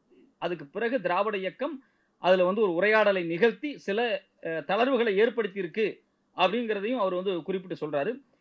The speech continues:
இதுல இன்னொரு முக்கியமான விஷயம் என்னன்னா, கடைசியான ஒரு கட்டுரை திரு அப்பனசாமி அவர்கள் கட்டுரை, அவர் ஒரு மார்க்சிய பார்வையில முன்வைக்கிறாரு. அவர் வடக்கு தெற்கு ஆரியம் வைதிகத்தையே வந்து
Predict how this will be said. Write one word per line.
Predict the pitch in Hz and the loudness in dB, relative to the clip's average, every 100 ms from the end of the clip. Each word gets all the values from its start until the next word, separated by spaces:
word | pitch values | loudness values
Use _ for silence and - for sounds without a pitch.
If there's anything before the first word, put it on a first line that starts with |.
| - | -6
இதுல | 190 | -2
இன்னொரு | 196 254 277 | 2 6 6
முக்கியமான | 240 196 240 233 | 4 -2 -2 0
விஷயம் | 202 - 185 | -2 -6 -6
என்னன்னா, | 233 | -6
கடைசியான | 226 175 190 190 202 202 | -6 -4 -6 -4 -4 -4
ஒரு | 175 | -6
கட்டுரை | 160 170 196 185 | -8 -6 -8 -8
திரு | 165 156 | -6 -6
அப்பனசாமி | 160 180 165 151 | -6 -10 -10 -8
அவர்கள் | 147 135 | -8 -8
கட்டுரை, | 131 151 220 - _ - | -8 -8 -12 -18 _ -2
அவர் | 175 | 0
ஒரு | 175 | 0
மார்க்சிய | 156 170 - 156 | -2 -6 -8 -6
பார்வையில | 139 139 139 | -6 -6 -8
முன்வைக்கிறாரு. | 135 135 117 117 160 277 _ _ _ _ _ _ | -8 -10 -8 -8 -10 -14 _ _ _ _ _ _
அவர் | 139 | -4
வடக்கு | 139 156 180 208 | -2 -2 -2 -4
தெற்கு | 160 151 180 - | -4 -4 -8 -8
ஆரியம் | - 151 170 180 | -6 -6 -4 -6
வைதிகத்தையே | 156 165 165 156 165 180 | -6 -6 -8 -8 -8 -8
வந்து | 156 170 254 | -8 -8 -12